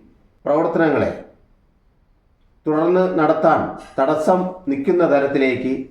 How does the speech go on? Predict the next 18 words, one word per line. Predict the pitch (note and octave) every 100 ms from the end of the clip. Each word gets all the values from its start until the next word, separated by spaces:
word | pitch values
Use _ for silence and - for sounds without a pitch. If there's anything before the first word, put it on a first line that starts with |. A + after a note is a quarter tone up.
| -
കാര്യങ്ങൾ | B2 B2+ B2 A2+
കൊണ്ടുപോവുകയുണ്ടായി. | A2+ A#2 A2+ G#2 F#2+ - - - _ _ _ _ - - - -
യഥാർത്ഥത്തിൽ | D3 F#3+ G3+ G#3
ഇരുപത്തിമൂന്ന് | F#3 G3+ G3+ G3+ G3
അഞ്ച് | F#3+ F#3 F#3
രണ്ടായിരത്തി | E3+ F3+ F3 F3
ഇരുപത്തിനാലിലെ | E3 E3+ E3+ E3 D#3+ D#3 D#3 D#3 D#3+ - - _ -
കളക്ടറുടെ | D3 D#3+ - F#3+ F3 E3+
സാന്നിധ്യത്തിൽ | D#3 D#3 D#3 D#3+ D#3+ C#3+ C#3
കൂടിയ | C#3+ C#3 C#3 C#3 - - - - _ _ _ _ - C#3
അനുരഞ്ജന | E3+ F#3+ F3+ F3+ E3 C3+
ചർച്ചയിൽ | B2 B2+ G#2+ - - - _ _ _ _ C#3+
ഇരുവിഭാഗക്കാരും | D#3+ G#3 F#3+ E3 F3 F3 D#3 D#3 D3+ D3+ D#3+ - -
സമ്മതിച്ച, | C#3 C#3+ D#3+ D#3 - D3 B2+ - - - _ _ _ -
ആ, | A2+ A2+ A2
ധാരണയുടെ | D3 E3+ F3+ E3+ D#3 C#3+
അടിസ്ഥാനത്തിൽ | C3+ - C3 - A#2+ G#2+ - - _ _ _ -
ദക്ഷിണ | A#2